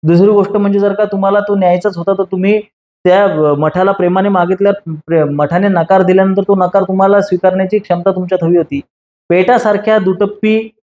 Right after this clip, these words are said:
दुतोंडी संघटनांचा आधार घेऊन, न्यायव्यवस्थेचा आधार घेऊन तुम्ही जो हत्ती हिसकावून नेण्याचं काम करतात बलपूर्वक, ते चुकीचं आहे. लोकांनी विरोध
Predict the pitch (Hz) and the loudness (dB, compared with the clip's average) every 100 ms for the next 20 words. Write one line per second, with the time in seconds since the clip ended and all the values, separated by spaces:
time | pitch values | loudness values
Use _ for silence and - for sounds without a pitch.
0 | _ 147 156 190 202 202 214 196 180 185 | _ -2 0 2 4 4 2 0 -2 -2
1 | 190 190 190 175 170 175 170 180 165 156 | -2 -2 0 2 2 0 0 -2 -2 0
2 | 175 185 180 180 175 170 170 185 180 175 | 2 0 0 0 0 2 0 -4 -8 -8
3 | 185 185 147 _ 196 156 123 185 180 180 | -2 -2 -2 _ 0 0 0 0 2 2
4 | 180 180 175 170 170 165 170 165 156 160 | 2 2 0 0 0 2 0 0 0 2
5 | 160 160 160 - _ _ 175 170 190 208 | 2 2 0 -4 _ _ -4 -2 0 0
6 | 185 143 139 143 165 196 202 202 196 | 2 2 0 0 0 2 2 2 2